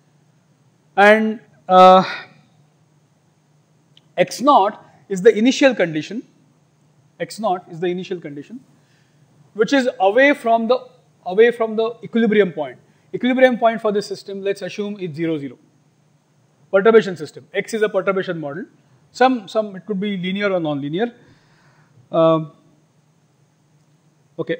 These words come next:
oh, well, I'm going to introduce this, uh, non-zero equilibrium point. What is the steady state of this point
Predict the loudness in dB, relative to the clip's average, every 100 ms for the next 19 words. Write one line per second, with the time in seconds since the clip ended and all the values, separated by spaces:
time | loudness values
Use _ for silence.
0 | 4 6 4 -4 -14 _ _ _ 2 4
1 | 4 0 -8 -4 -4 -4 -2 -2 -2 -6
2 | -10 -10 -8 -6 -6 -8 -8 -6 -4 0
3 | 0 -2 -6 -12 -8 -4 -4 -6 -12 -14
4 | _ _ _ _ _ _ _ _ _ _
5 | _ _ _ _ _ 4 6 6 4 4
6 | 6 6 6 6 6 4 -2 -2 -2